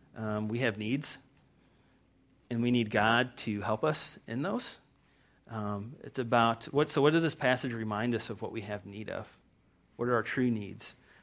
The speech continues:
Where do we need God to give us strength, our faith, increase our faith,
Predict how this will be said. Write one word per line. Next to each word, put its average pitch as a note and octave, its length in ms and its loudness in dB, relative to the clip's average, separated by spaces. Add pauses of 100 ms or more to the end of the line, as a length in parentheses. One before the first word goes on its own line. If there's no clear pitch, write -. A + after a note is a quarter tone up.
Where B2+ 100 2
do C#3 80 6
we C#3 80 6
need B2+ 180 6
God A#2+ 360 8
to A2+ 60 -4
give G#2 180 -2
us G2 100 -6
strength, - 640 -4 (180)
our - 80 -18
faith, - 560 -2
increase - 320 -10
our A2 80 -2
faith, G#2+ 400 -4